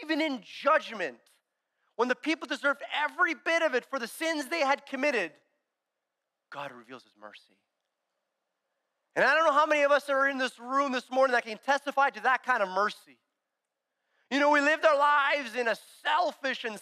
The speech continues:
self-indulgent manner. And then we experienced the relational fallouts that it caused, the broken dreams, the physical consequences, and the guilt and the shame.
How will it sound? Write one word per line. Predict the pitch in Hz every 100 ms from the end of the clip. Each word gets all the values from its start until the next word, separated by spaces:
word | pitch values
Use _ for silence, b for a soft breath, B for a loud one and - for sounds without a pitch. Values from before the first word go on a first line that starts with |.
| -
self-indulgent | 311 285 254 269 233 240 262 254 185 214 196
manner. | 190 190 165 156 _ _ _ _ _ _ _ _ -
And | 277
then |
we | 294 294
experienced | - - - 311 311 311 269 -
the | 254
relational | 247 277 262 262
fallouts | - 294 294 240 190 - - _ _ _ _ _ _
that | 196
it | 208
caused, | - 254 247 202 160 _ _ _ _ _ _ _ _
the | 185
broken | 190 247 254
dreams, | 202 208 269 254 190 147 135 _ _ _ _ 208
the | 208 _ -
physical | 262 247 247 214
consequences, | 185 170 160 143 _ 139 120 _ _ _ _ _ _ _ _ _ _ _
and | 156
the | 160
guilt | - 190 170 - 127
and |
the | 131
shame. | - 143 123